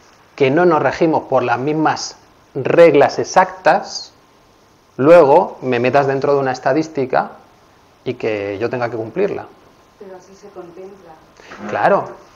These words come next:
Speaker 1: pero por eso digo, si no se tiene en cuenta todo eso, lo que voy a contar el próximo martes choca radicalmente. Y llegas a decir, "Pero esto son barbaridades". Cuando la realidad es,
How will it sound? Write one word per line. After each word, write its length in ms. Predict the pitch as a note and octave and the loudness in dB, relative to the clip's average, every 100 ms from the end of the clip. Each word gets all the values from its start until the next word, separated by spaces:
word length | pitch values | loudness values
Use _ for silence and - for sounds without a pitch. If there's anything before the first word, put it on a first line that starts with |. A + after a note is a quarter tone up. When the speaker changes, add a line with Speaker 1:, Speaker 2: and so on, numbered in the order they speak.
| _ _ - | _ _ -6
Speaker 1:
pero 160 | B2 | -2
por 140 | B2 C3 | 4 4
eso 180 | - G#3 | 4 4
digo, 400 | F#3 B2+ G#2+ - - _ | 4 4 -2 -6 -20 _
si 240 | - C#3 | -2 2
no 120 | D3 | 4
se 140 | G#3+ A#3+ | 4 4
tiene 200 | A#3 A3+ | 4 4
en 100 | A3 | 6
cuenta 320 | A3+ G3 C3+ | 4 6 2
todo 280 | D3+ F#3 G3+ | 4 4 6
eso, 300 | G#3+ G#3+ F#3 | 4 2 4
lo 140 | D#3+ | 4
que 80 | B2 | 2
voy 200 | A#2 F3 | 2 4
a 80 | G3 | 4
contar 360 | F#3+ F#3 G3 | 2 4 6
el 100 | C#3+ | 6
próximo 420 | B2 C#3+ F#3 F3+ F3+ | 2 -2 0 0 4
martes 680 | F#3+ F3 D3+ D#3+ G3+ - - _ - - - - | 4 4 0 -2 -2 -10 -20 _ -20 -20 -20 -6
choca 320 | - B2+ D3 | 0 4 6
radicalmente. 920 | F3+ E3 B2+ C3 A3 B3+ - G#2+ - - _ | 6 6 4 4 2 0 -4 -8 -8 -20 _
Y 80 | - | -6
llegas 240 | B2 B2+ C#3 | -2 -2 -2
a 60 | |
decir, 300 | B2 - B2 - | -6 -8 -14 -10
"Pero 140 | B2 | -10
esto 220 | - - | -8 -6
son 180 | - G3 | -2 4
barbaridades". 920 | G#3 F#3+ D3+ C#3 A#3 G#3 B2+ - - _ - - _ _ - - _ - - _ _ _ _ _ _ _ _ _ _ _ | 4 4 2 4 4 2 -4 -14 -20 _ -20 -20 _ _ -20 -20 _ -20 -20 _ _ _ _ _ _ _ _ _ _ _
Cuando 260 | - G#2+ A2 | -4 -2 0
la 120 | A2+ | 0
realidad 520 | A#2 B2+ C3+ E3+ E3 | 0 0 4 6 6
es, 400 | C#3+ B2 - - | 4 0 -4 -14